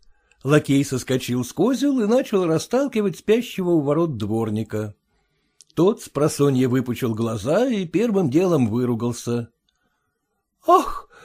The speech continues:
боже, какие слова! —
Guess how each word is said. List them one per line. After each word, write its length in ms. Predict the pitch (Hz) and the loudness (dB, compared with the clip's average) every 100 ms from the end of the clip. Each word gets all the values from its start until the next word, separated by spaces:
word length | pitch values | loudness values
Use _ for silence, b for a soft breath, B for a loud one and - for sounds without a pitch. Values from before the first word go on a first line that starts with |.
| b _ 302 | b _ -6
боже, 680 | 349 392 294 202 220 233 - - | 8 10 10 4 2 0 -4 -14
какие 380 | - 320 - 370 | -6 -6 -2 -4
слова! — 800 | - 370 392 311 285 190 202 | 0 4 4 8 10 10 6